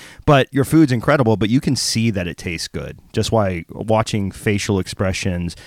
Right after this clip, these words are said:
you know, watching your peers in some cases where, you know, I know you weren't the one they may have been rooting for, but you, the food was just so good. They just,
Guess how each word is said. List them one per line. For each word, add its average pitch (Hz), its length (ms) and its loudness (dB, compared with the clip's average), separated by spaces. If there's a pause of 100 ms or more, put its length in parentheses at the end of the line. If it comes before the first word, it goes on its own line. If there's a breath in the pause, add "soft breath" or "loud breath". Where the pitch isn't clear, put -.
(180 loud breath)
you 101 140 0
know, 95 100 2
watching 107 460 2
your 95 120 0
peers 95 540 -2
in 98 80 -4
some 120 240 0
cases 104 420 -2
where, 92 300 -2 (400 loud breath)
you 127 140 2
know, 104 180 0
I 120 140 -2
know 117 600 4
you 113 240 2
weren't 117 280 0
the 113 100 2
one 110 360 0
they 104 120 0
may 104 120 -2
have 101 120 -2
been 101 160 -4
rooting 107 380 0
for, 101 500 2
but 87 140 -4
you, 107 200 -2
the 104 140 -4
food 120 320 -2
was 104 140 -4
just 110 180 -6
so 95 160 -4
good. 95 340 -4
They 90 140 -6
just, 87 400 -10